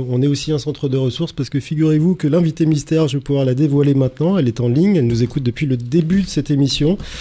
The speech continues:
Elle s'appelle Alice Ving, elle est assistante sexuelle et, et sen-, sensuelle et sexuelle, pardon, chez Corps Solidaire. Bonjour Alice.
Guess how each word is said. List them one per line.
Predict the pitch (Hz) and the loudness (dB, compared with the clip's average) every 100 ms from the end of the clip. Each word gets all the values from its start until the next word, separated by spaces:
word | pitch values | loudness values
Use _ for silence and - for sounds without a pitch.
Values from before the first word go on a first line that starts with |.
| - - - | -12 -14 -6
Elle | - | -2
s'appelle | 175 180 180 185 | 0 0 2 2
Alice | 214 214 202 175 | 4 4 4 2
Ving, | 151 180 208 | 4 4 4
elle | 147 147 156 | 2 2 2
est | 156 | 2
assistante | 165 151 151 - 156 147 | 0 -4 -4 -2 -2 0
sexuelle | - 135 - 156 143 | -4 -4 0 2 4
et, | 131 127 | 2 2
et | 135 | 0
sen-, | - 180 123 | 2 2 0
sensuelle | - 277 - 240 175 | 2 2 2 2 2
et | |
sexuelle, | 139 131 - 147 | 0 -4 -2 -2
pardon, | 131 135 147 165 | 0 0 2 0
chez | - 147 143 | 0 -2 -2
Corps | - 214 | 0 0
Solidaire. | - 165 151 165 165 | 2 2 4 6 6
Bonjour | 160 170 202 196 | 6 6 6 6
Alice. | 175 190 - - | 4 2 -2 -8